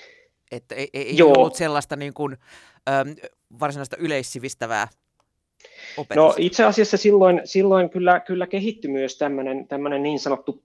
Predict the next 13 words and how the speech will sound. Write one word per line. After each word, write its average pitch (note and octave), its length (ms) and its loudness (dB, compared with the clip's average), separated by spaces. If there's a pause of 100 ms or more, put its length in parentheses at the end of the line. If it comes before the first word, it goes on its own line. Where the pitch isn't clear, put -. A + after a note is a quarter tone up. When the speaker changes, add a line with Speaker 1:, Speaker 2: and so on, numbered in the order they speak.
Speaker 2:
paideijan B2 920 2 (640)
ajatus, B2+ 600 0
eli, B2+ 400 0
eli C3 260 0
ajatus D3 440 2
siitä, C#3+ 340 0
että B2+ 260 -4
on D#3 300 0
olemassa C#3+ 600 2
joitain D#3+ 480 -2
tiettyjä, E3 480 -2 (560)
tiettyjä, C#3+ 520 4
ää, B2+ 600 2